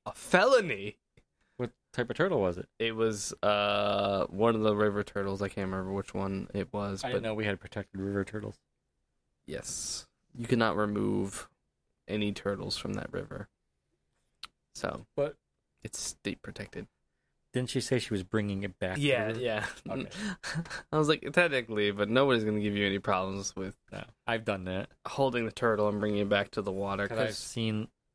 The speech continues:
Speaker 2: uh, I see him every now and then out here going to the, across the road.
Speaker 1: Yeah.
Speaker 2: And there was one, it was a, uh, what are they called?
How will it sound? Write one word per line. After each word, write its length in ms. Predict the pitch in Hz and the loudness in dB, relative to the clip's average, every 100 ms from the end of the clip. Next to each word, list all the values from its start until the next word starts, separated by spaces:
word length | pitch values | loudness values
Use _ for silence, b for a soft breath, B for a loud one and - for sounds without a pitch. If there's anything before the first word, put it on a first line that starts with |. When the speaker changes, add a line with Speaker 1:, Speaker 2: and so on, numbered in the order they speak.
| _ _ _ - | _ _ _ -10
Speaker 2:
uh, 260 | 110 110 120 _ _ _ | -8 -6 -10 _ _ _
I 60 | 113 | -6
see 200 | - 139 | 0 2
him 80 | 120 | 4
every 160 | 101 | 4
now 160 | 101 98 | 2 0
and 100 | 98 | 0
then 140 | 95 | 0
out 140 | 95 92 | 0 0
here 160 | 90 | 0
going 180 | 92 95 | 0 -2
to 80 | 92 | -2
the, 160 | 92 87 _ _ _ | -6 -6 _ _ _
across 140 | 98 | -10
the 120 | - 95 | -6 0
road. 220 | 95 98 - | 0 -2 -4
Speaker 1:
Yeah. 200 | 143 107 - _ _ _ _ _ | -4 -4 -10 _ _ _ _ _
Speaker 2:
And 140 | 104 98 | -2 2
there 80 | |
was 120 | 98 98 | 0 2
one, 280 | 104 104 | 4 4
it 40 | 101 | 2
was 120 | 90 | 0
a, 260 | 92 87 87 _ _ _ _ _ _ _ _ _ _ _ _ _ _ _ _ _ _ - | 0 0 -4 _ _ _ _ _ _ _ _ _ _ _ _ _ _ _ _ _ _ -4
uh, 220 | 92 90 | -2 0
what 100 | 92 | -2
are 40 | 92 | -4
they 100 | - _ | -8 _
called? 160 | - | -18